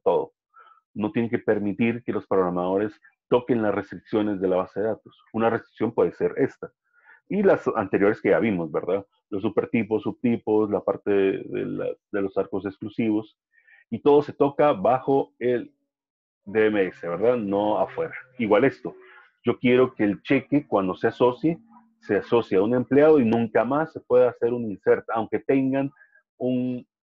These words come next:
usuario administrador para poder meterse a la base de datos, aunque lo tengan. Yo necesito que no logre hacer un update. Entonces, la única forma de hacerlo en el modelo es creando una restricción en la, en la base de datos.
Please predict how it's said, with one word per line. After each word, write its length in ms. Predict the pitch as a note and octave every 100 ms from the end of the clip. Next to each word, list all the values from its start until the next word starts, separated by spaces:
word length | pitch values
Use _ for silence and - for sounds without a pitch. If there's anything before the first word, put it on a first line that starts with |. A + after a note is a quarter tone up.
| -
usuario 600 | A2 - A#2 A#2 B2 A#2+
administrador 1000 | A2 G#2 G2 F#2 - F#2+ F2+ A2 A#2+ A2
para 240 | - G2 F#2
poder 240 | - F#2+
meterse 400 | G#2 - G2+ -
a 40 | G2+
la 60 |
base 220 | F#2 -
de 60 | G2
datos, 280 | F#2 - -
aunque 200 | G2 G2
lo 140 | G#2+ -
tengan. 420 | C3+ G#2+ E2 D#2 _ _ _ _ _ _
Yo 160 | A2+
necesito 580 | A#2+ A#2 G#2 B2 A2 B2+
que 140 | - F#2+
no 360 | F2+ F#2+ A2
logre 520 | A2 A2 A2+ A2+ B2
hacer 280 | - - G2+
un 120 | G#2 G2+
update. 440 | E2+ F#2 F2 D2+ _ _ _ _ _ _ _ _ _ _ _
Entonces, 300 | G2+ G#2 G#2
la 100 | G2+
única 300 | C3+ D#3+ F3+
forma 320 | E3+ D#3 D#3
de 60 |
hacerlo 320 | C#3+ - G#2+ A2
en 80 |
el 80 | A#2+
modelo 400 | C3 C3 F#2+ G#2+
es 80 | G2+ -
creando 460 | - F#2+ G2 G2+ G2+
una 160 | G2
restricción 840 | F#2 F#2 - F#2 - - C3+ A2 F2
en 160 | G2 F2+
la, 80 | E2+ E2+ - -
en 140 | - F2+
la 100 | E2+
base 260 | E2+ -
de 100 | F2 F2+
datos. 500 | A2 - F2 _